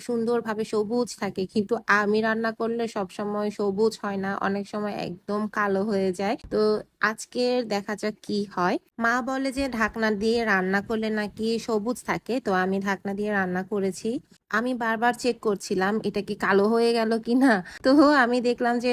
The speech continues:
না, এটা কালো হয়নি, এটা almost প্রায় হয়ে এসেছে। তো আমি এটা আর একটু নেড়ে চেড়ে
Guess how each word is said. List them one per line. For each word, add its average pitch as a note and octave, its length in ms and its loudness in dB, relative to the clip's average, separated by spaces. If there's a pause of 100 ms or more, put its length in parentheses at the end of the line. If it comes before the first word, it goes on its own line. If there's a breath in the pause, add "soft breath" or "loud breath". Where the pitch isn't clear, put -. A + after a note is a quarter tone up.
(140)
না, G#3 80 2 (180)
এটা A3 140 -2 (100)
কালো G3+ 220 2 (120)
হয়নি, F#3 400 0 (140)
এটা G#3 180 0 (480)
almost G#3+ 440 -2
প্রায় G#3+ 280 0
হয়ে B3 180 2 (100)
এসেছে। G#3 400 -4 (220)
তো G#3 80 -2 (360)
আমি F#3+ 160 -2 (100)
এটা G3 140 -4 (100)
আর F#3 140 2
একটু A3+ 200 -4
নেড়ে A#3+ 240 2
চেড়ে A#3 180 0